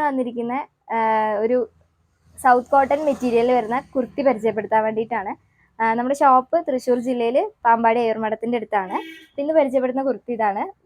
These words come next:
വൈറ്റ് കളറിൽ ബ്ലൂ ലൈൻസ് വരുന്ന പാറ്റേൺ ആണ് വരുന്നത്. കോളർ നെക്ക് വരുന്നുണ്ട്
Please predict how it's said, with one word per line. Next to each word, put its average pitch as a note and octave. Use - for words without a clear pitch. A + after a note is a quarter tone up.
വൈറ്റ് B3+
കളറിൽ A#3
ബ്ലൂ B3+
ലൈൻസ് A#3
വരുന്ന A3+
പാറ്റേൺ G3+
ആണ് G#3+
വരുന്നത്. F#3+
കോളർ B3
നെക്ക് C4+
വരുന്നുണ്ട് G#3